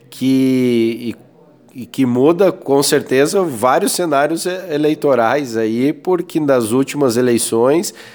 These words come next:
as diferen-, a diferença entre votos, tanto na eleição majoritária pra prefeito, quanto na proporcional pra vereador,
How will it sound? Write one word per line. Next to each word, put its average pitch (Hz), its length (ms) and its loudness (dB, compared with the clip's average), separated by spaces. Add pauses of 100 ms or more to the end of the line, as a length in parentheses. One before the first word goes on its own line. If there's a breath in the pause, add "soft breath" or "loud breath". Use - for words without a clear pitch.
(140 loud breath)
as 123 180 -4
diferen-, 120 480 0
a 120 280 0
diferença 131 520 0
entre 127 220 -2
votos, 117 760 0 (540 loud breath)
tanto 143 320 2
na 160 140 4
eleição 143 420 2
majoritária 127 720 0
pra 117 180 -2
prefeito, 120 720 -2
quanto 123 440 -2
na 120 120 0
proporcional 113 760 0
pra 117 140 -2
vereador, 117 680 0